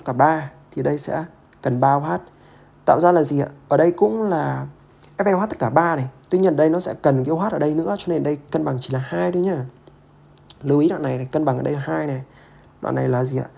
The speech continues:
Đoạn này là một phần, à, một phần hai đúng không? <clears throat> Đoạn này là, ơ, anh xem nào.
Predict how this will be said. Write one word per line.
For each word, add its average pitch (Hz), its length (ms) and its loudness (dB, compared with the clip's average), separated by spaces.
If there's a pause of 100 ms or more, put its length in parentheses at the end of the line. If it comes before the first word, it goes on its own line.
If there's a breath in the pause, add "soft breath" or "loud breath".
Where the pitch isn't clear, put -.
(360 soft breath)
Đoạn - 160 -4
này 127 160 0
là 123 480 0
một 131 320 -2
phần, 127 320 -2
à, 127 220 -4 (100)
một 131 140 -10
phần 131 100 -8
hai 151 260 -4
đúng 139 120 -2
không? 160 180 -2 (260)
<clears throat> - 240 -20 (600 loud breath)
Đoạn - 120 -8
này 131 80 -2
là, 123 360 -4 (460)
ơ, 151 80 0
anh 160 60 -2
xem 156 120 -4
nào. 127 100 -4